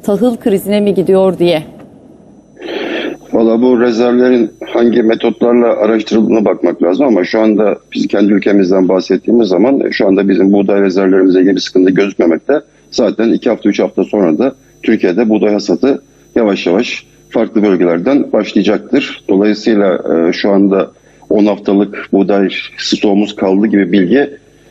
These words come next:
Speaker 2: e, Türkiye Tohumcular Birliği kaynaklarında maalesef, yani şu anda öyle bilgimiz yok bizim. Bu birazcık, e,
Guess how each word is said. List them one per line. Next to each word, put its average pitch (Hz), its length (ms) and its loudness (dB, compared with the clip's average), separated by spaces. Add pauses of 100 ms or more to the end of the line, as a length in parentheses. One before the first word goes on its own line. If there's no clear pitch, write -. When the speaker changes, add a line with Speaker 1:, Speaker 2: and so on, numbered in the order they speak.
(140)
Speaker 2:
e, 92 160 0
Türkiye 107 340 -2
Tohumcular 98 500 0
Birliği 90 240 2
kaynaklarında 90 600 0
maalesef, 90 480 0
yani 78 220 -2 (100)
şu - 160 -2
anda 85 140 0
öyle 87 160 0
bilgimiz 92 300 0
yok 110 200 -2
bizim. 107 240 0 (520)
Bu 85 120 0
birazcık, 107 460 0
e, 101 760 0